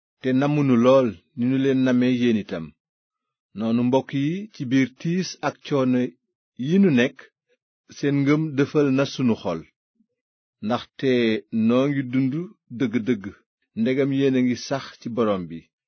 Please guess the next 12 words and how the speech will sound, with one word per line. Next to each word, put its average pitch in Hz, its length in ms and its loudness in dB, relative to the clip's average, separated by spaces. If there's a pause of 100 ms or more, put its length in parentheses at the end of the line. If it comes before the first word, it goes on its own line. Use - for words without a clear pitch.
(640)
Ndaw 135 220 -2
cant 160 260 -2
yu 165 180 0
bari 170 320 4 (800)
yu 127 80 -2
nu 156 120 0
war 156 200 4
a 143 80 2
sant 160 300 -4
Yàlla 131 380 0
ndax 127 240 0
yéen, 98 280 -4